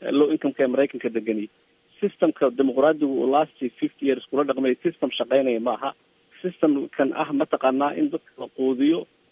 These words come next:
laakiin ay d-, xisbi dimuqraadigana ku tiirsanaadaan. System ka duwan baan rajaynayaa inay xisbiga nagu keenaan, oo ah dadka in shaqooyin loo abuuro,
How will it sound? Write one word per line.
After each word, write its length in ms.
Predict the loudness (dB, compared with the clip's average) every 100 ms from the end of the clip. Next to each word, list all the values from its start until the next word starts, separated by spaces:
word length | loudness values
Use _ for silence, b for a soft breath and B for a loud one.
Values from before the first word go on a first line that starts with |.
| -2
laakiin 480 | 0 0 0 -2 0
ay 140 | 0
d-, 180 | 0 -4
xisbi 360 | -4 -4 0 0
dimuqraadigana 540 | 0 2 2 2 -2
ku 120 | -2 -2
tiirsanaadaan. 680 | -2 0 0 2 2 0 -6 _ _ _ _ -6
System 300 | -2 0 0
ka 140 | 0
duwan 240 | 0 0 2
baan 140 | 0
rajaynayaa 500 | -2 -2 0 2 0
inay 140 | -2 -2
xisbiga 340 | -8 -4 0
nagu 160 | 0 0
keenaan, 400 | 0 0 0 0
oo 120 | -2
ah 200 | -2 -4 -6 _ _ -2
dadka 240 | -2 0 0
in 120 | 0
shaqooyin 560 | -2 -2 2 2 2 0
loo 140 | -2 -2
abuuro, 300 | 0 0